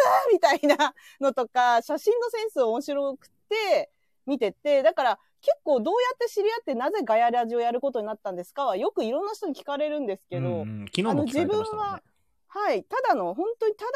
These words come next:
Speaker 1: だの、あの、このお三方のただのファンなので、
Speaker 2: <laughs>
Speaker 1: あの、
Speaker 2: ありがとう。
Speaker 1: ただのファンです。<laughs> だから、な-、こっち的には、もうあの、YouTuberだと思って話しかけてるぐらいな感じだったんで、あの、有名な人、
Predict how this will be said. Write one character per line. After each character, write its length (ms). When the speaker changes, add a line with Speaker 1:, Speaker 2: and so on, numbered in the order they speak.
Speaker 1:
だ 80
の、 180
あ 60
の、 240
こ 140
の 400
お 60
三 220
方 220
の 100
た 120
だ 100
の 100
フ 120
ァ 60
ン 100
な 100
の 120
で、 300
Speaker 2:
<laughs> 180
Speaker 1:
あ 160
の、 480
Speaker 2:
あ 80
り 80
が 100
と 60
う。 40
Speaker 1:
た 80
だ 40
の 100
フ 220
ァ 100
ン 100
で 100
す。 160
<laughs> 220
だ 460
か 100
ら、 320
な-、 140
こ 100
っ 40
ち 40
的 340
に 60
は、 240
も 180
う 40
あ 60
の、 80
YouTuber 760
だ 120
と 200
思 160
っ 20
て 140
話 260
し 20
か 100
け 100
て 80
る 60
ぐ 80
ら 80
い 40
な 100
感 200
じ 80
だ 80
っ 80
た 80
ん 100
で、 240
あ 80
の、 200
有 240
名 200
な 80
人、 320